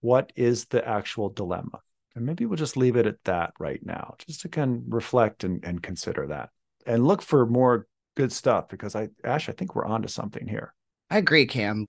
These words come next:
Speaker 2: We were talking offline about getting back to some experiential episodes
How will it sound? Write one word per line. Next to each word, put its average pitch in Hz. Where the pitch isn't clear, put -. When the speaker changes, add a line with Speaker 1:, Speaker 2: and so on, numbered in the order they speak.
Speaker 2:
We 139
were 135
talking 175
offline 120
about 92
getting 104
back 95
to 87
some -
experiential 104
episodes -